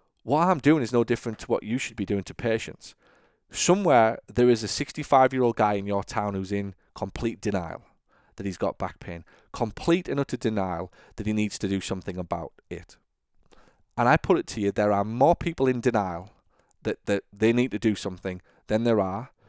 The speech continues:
who are ready to do something. So let's go through this for a patient for you. You've got patients who are in denial. They just, "No, no, I, that's fine, it'll go away," right? "Oh, it's fine, it's just my age, it'll go away." That's just denial. Then the next phase,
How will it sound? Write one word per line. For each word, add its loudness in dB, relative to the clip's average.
who 2
are 4
ready 4
to -14
do -8
something. -16
So -2
let's 2
go 4
through -4
this -4
for 2
a 0
patient -4
for -10
you. -12
You've 0
got 4
patients 0
who -2
are 0
in -6
denial. -4
They -8
just, -6
"No, 8
no, 4
I, 8
that's 2
fine, 6
it'll 0
go 0
away," -2
right? -2
"Oh, 10
it's 4
fine, 6
it's -10
just -8
my 0
age, 2
it'll -6
go -4
away." -6
That's -10
just -6
denial. -2
Then 6
the -2
next 0
phase, -2